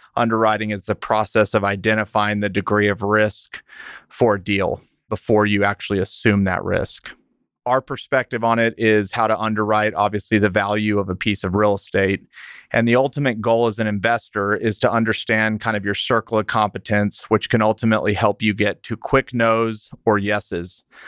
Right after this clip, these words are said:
I think a fatal flaw, if you don't understand your boundaries, is the time spent that you underwrite deals that should have been an obvious no from the beginning. 'Cause like I said, we're doing hundreds of these a year.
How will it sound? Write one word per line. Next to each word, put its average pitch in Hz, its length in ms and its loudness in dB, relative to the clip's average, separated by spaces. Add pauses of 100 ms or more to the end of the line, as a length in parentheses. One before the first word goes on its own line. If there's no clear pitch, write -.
(160)
I 117 120 2
think 135 240 0
a 107 80 0
fatal 117 380 2
flaw, 110 540 2
if 107 220 -6
you 110 120 0
don't 110 280 0
understand 104 560 -2
your 101 120 -2
boundaries, 101 760 0 (460)
is 107 220 2
the 107 100 0
time 117 460 -2
spent 117 600 -2
that - 180 0
you 110 100 4
underwrite 110 460 2
deals 107 400 2
that 101 160 2
should 113 180 2
have 104 100 2
been 107 120 2
an 104 100 0
obvious 101 540 0
no 101 260 4
from 101 240 -2
the 98 80 -2
beginning. 92 560 -2
'Cause 104 220 0
like 110 180 -2
I 104 80 0
said, 110 380 -2
we're 107 80 -2
doing 110 320 2
hundreds 110 600 0
of 98 120 -6
these 107 260 2
a 98 80 2
year. 107 500 0